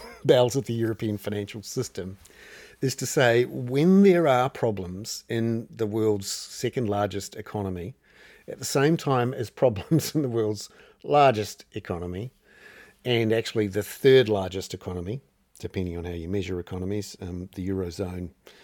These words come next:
technically is a bunch of different economies, but, uh, obviously it's got the same currency. So it goes America, Eurozone, China. So America, um, is currently running reasonably hot and has the same inflation problem,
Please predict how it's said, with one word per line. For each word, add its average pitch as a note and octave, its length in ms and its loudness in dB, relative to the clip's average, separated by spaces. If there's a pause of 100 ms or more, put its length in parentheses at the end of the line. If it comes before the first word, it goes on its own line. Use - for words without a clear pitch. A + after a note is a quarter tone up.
(240)
technically G2 580 -4
is F2+ 160 -10
a F#2 40 -6
bunch G#2 260 -2
of F#2 80 -10
different G2+ 320 -4
economies, G2+ 580 -4 (260)
but, F#2+ 240 -6 (220)
uh, F#2+ 240 -10 (240)
obviously F#2 320 -10
it's - 120 -12
got - 140 -14
the G2 60 -16
same F#2+ 240 -8
currency. F#2+ 540 -8 (400)
So - 100 -8
it G2+ 60 -2
goes G#2+ 140 0
America, B2+ 720 2 (320)
Eurozone, G#2 680 0 (240)
China. D#2+ 360 -8 (560)
So B2 180 0
America, C3 680 4 (100)
um, G#2+ 640 -2
is A2 560 -4 (640)
currently G#2 460 0
running A2 360 0
reasonably G#2 420 0
hot A#2 200 2
and G2+ 100 -6
has G#2 140 -2
the G2 80 -16
same G#2+ 280 -2
inflation G#2+ 440 -2
problem, F#2+ 420 -6